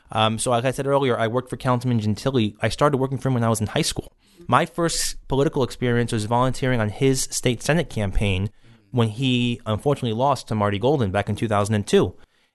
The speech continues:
And then I worked on his special election campaign for the city council in two thousand and three,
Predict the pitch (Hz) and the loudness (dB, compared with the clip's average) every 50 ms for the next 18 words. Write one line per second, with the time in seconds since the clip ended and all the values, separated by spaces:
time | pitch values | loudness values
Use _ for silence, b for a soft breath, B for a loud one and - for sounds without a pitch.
0 | _ - 127 127 131 127 123 120 120 139 139 147 135 113 131 127 113 - - - | _ -6 -4 -2 0 0 2 2 2 2 0 0 -2 -2 -2 -2 -2 -4 -2 0
1 | 127 120 - - 131 123 120 120 - - - 123 - - 120 113 - 120 117 120 | 0 0 0 0 0 2 2 2 0 0 -4 -4 -2 -2 -2 0 2 2 0 0
2 | 117 - 113 107 - - 117 113 107 - - 117 113 110 - - 135 123 110 104 | 0 -2 -2 -2 0 0 0 0 0 0 0 0 0 0 0 0 0 0 0 0
3 | - - 113 113 107 107 104 101 110 98 95 - - 110 110 117 143 151 | -2 -4 -4 0 0 0 0 0 0 -2 -2 -2 0 0 2 2 0 0